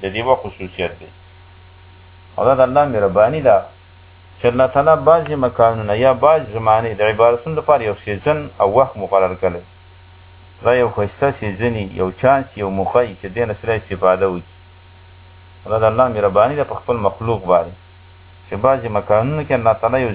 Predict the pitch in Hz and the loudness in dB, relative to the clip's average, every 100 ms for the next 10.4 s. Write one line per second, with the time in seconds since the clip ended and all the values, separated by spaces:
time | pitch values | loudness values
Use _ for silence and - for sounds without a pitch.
0 | 92 104 104 151 151 123 104 95 120 143 | 0 2 2 -2 -2 0 0 -2 -4 -2
1 | 139 113 - 110 - 117 123 139 - 104 | -2 -2 -6 -8 -6 -2 0 0 -2 -6
2 | 101 101 98 113 92 113 123 120 110 151 | 0 0 0 -4 -4 0 0 0 -2 2
3 | 147 139 123 113 101 - 107 98 101 95 | 4 2 0 0 -2 0 0 0 -2 -4
4 | 92 90 90 90 - - - - - - | -6 -4 -6 -6 -20 -20 -20 -20 -20 -20
5 | - - - - 120 131 131 160 127 107 | -20 -20 -20 0 2 4 4 2 -2 -6
6 | - - 147 139 110 95 113 110 92 98 | -6 -6 -2 -2 -4 2 2 2 0 0
7 | 98 104 143 131 120 127 127 117 123 156 | 0 2 -2 -4 0 0 2 -2 2 4
8 | 143 127 113 98 107 104 107 120 113 110 | 4 2 -4 -2 0 0 2 0 0 -6
9 | 107 101 101 - 92 90 98 90 - - | -6 -2 -2 0 0 0 -2 -4 -6 -8
10 | 92 90 90 85 | -6 -4 -4 -6